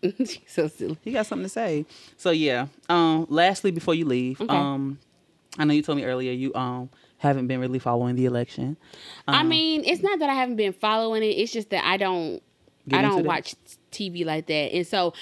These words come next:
Speaker 2: She
Speaker 1: I
Speaker 2: got eight
Speaker 1: follow
Speaker 2: jobs.
Speaker 1: <sighs> Not eight jobs, but
Speaker 2: <laughs>
Speaker 1: I follow the elections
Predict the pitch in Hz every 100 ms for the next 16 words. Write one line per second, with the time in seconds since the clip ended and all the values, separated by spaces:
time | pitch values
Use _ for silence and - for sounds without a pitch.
0 | - - - 185 175 131 143 143 135 131
1 | 131 - - - _ _ - - 175 -
2 | 180 175 160 147 - 185 151 151 175 165
3 | 147 - - - 240 339 294 240 208 202
4 | 180 180 185 - 190 170 165